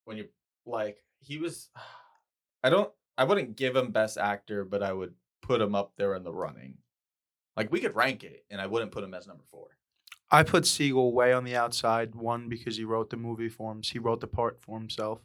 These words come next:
Speaker 1: Yeah.
Speaker 2: Um, and I mean, like, let's just call it what it is. His range isn't that great. He's got talents outside of acting, great writer, great musician,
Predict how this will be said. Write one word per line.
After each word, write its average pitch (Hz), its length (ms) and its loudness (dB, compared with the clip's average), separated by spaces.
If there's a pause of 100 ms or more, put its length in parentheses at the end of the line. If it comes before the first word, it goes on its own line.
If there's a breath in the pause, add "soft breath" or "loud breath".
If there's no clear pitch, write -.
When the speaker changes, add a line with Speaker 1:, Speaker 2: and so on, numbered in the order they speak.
(160)
Speaker 1:
Yeah. 98 260 -10 (1000)
Speaker 2:
Um, 117 480 2 (920)
and 160 160 6
I 147 80 6
mean, 131 220 -2
like, 120 180 -6
let's 127 160 0
just - 260 -8
call 117 280 0
it - 60 -6
what 110 140 -8
it 113 100 -8
is. 113 560 -8
His 123 220 -6
range 135 300 2
isn't 120 260 -4
that 107 180 0
great. 107 280 -6 (100)
He's 139 260 -4
got 147 240 8
talents 147 400 4
outside 135 360 2
of 131 100 -2
acting, 135 380 -2
great 123 260 -2
writer, 123 340 -2
great 120 240 -8
musician, 120 680 -8